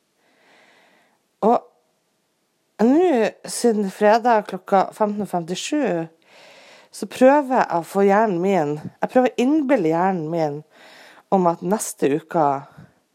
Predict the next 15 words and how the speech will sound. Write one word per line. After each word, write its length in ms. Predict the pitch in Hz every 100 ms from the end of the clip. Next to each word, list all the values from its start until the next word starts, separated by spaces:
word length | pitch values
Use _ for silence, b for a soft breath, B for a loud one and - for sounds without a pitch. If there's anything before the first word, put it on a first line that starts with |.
| b b b b b b b b _ _
er 300 | 165 151 139 143
mye 640 | 165 - - - 180 139 127 -
mer 320 | 147 147 139 131
rolig 320 | 143 151 131 139
uke 300 | 139 - 131
enn 160 | -
denne 320 | 135 139 143 -
uka. 220 | - - - - _ _ _ _ _ _ _ _ B B B B B B B B B
Jeg 140 | 185 -
prøver 300 | 185 180 160
å 80 | 131
mentalt 1040 | 127 - - 233 262 294 330 - _ - - B B B B B _ b b b b b b b b -
dra 160 | 180 180 156
et 340 | 147 _ - - _ _ _ _ _ _ _ _ _ _ _ _
slør 720 | - - - 226 269 254 196